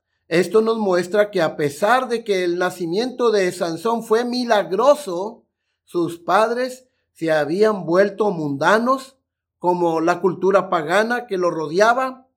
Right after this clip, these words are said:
y este futuro juez de Israel, este libertador que Dios estaba enviando a su pueblo,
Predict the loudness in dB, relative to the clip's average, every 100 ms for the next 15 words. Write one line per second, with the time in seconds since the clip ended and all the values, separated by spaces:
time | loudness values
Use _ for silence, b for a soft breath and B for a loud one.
0 | _ _ _ -2 0 0 -2 -4 2 2
1 | 0 0 2 4 0 -2 -2 -4 -12 _
2 | _ -8 -4 -2 0 0 6 6 6 2
3 | 0 2 0 2 4 2 -2 -12 _ _
4 | _ _ 0 0 4 4 4 2 -2 0
5 | 2 4 4 2 0 2 6 4 4 0
6 | -4 -2 -4 -2 -6 -4 -4 -4 -4 -2
7 | -2 -4 -6 2 4 4 2